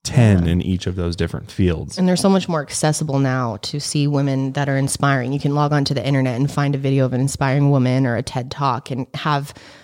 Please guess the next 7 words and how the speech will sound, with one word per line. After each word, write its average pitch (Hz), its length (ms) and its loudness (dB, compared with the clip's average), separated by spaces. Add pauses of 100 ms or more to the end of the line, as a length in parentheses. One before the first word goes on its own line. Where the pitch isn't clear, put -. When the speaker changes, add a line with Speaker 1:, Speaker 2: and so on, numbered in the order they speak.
Speaker 2:
much 156 260 0
more 151 120 0
inspiration 143 600 0
for 170 340 2
us 131 240 -4
as 156 300 0
women. 127 440 -8